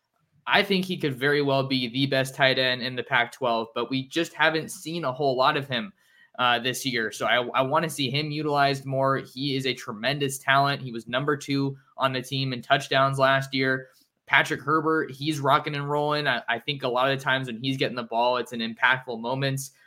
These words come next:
He's a guy you can turn to, to move the chains, just kind of a bowling ball guy that is hard to tackle. And then we saw a little bit of Kenyon Sadiq last week, uh, against Hawaii. He had a little kind of a fly sweep.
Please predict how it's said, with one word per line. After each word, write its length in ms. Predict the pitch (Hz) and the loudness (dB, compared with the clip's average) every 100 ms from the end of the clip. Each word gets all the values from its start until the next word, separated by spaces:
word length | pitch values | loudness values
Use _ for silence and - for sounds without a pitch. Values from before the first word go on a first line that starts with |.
| _ | _
He's 140 | 139 | -6
a 40 | 131 | 0
guy 200 | 120 123 | 2 2
you 100 | 120 | 0
can 160 | 117 | -6
turn 300 | - 139 143 139 | -6 -2 -2 0
to, 240 | 139 135 | 0 0
to 100 | 135 | -2
move 260 | 110 135 123 | -4 -4 -2
the 80 | 120 | -4
chains, 480 | - 131 135 135 | -2 0 0 -2
just 140 | 147 - | -6 -4
kind 160 | 127 | -2
of 60 | 127 | -2
a 100 | 104 - | -4 -2
bowling 340 | 131 131 135 | 0 2 2
ball 240 | 135 123 127 | 4 4 4
guy 340 | 123 123 123 | 4 6 6
that 140 | 123 120 | 2 -2
is 120 | 113 | -4
hard 340 | - 127 131 | -2 0 0
to 60 | 120 | -2
tackle. 580 | - 131 131 131 127 127 - _ _ 127 | 4 4 4 0 -2 -4 -16 _ _ -4
And 100 | 143 | 0
then 80 | 190 | 2
we 80 | |
saw 240 | 202 208 202 | 2 4 4
a 20 | |
little 180 | 196 196 | 2 0
bit 100 | 202 | -2
of 140 | 190 | -4
Kenyon 380 | 180 175 185 180 | -4 -2 0 0
Sadiq 440 | 185 139 180 196 | -4 -6 -4 -4
last 380 | 156 135 131 - | 2 2 2 0
week, 260 | 139 123 - | -2 -2 -2
uh, 140 | 120 117 | -2 0
against 320 | 131 131 131 | 0 0 -2
Hawaii. 420 | 139 123 139 143 | -2 4 6 6
He 160 | 131 120 | 2 0
had 140 | 127 | 0
a 40 | 123 | 0
little 260 | 127 131 | 0 -2
kind 200 | 127 131 | -2 -2
of 80 | 127 | -2
a 80 | 117 | -4
fly 340 | - 131 139 | -2 4 4
sweep. 440 | 135 - 131 131 | 4 0 -2 -2